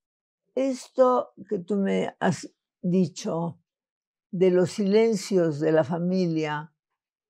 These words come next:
que, que se esconden, vidas secretas,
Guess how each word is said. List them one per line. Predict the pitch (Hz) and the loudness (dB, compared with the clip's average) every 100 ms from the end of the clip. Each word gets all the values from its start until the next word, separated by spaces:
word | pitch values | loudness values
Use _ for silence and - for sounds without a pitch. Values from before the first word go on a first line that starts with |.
| _ | _
que, | - 185 175 | 0 2 2
que | 175 | -2
se | 196 208 | -2 -2
esconden, | 180 - - 233 220 175 160 156 156 139 _ _ _ _ _ _ - | -2 -6 0 2 2 0 -2 -4 -10 -14 _ _ _ _ _ _ -12
vidas | 190 202 202 196 - - - - _ | -4 0 4 2 2 -8 -20 -20 _
secretas, | - 220 - 185 202 202 196 190 165 - _ | -8 -6 -4 -2 -2 -4 -6 -10 -10 -14 _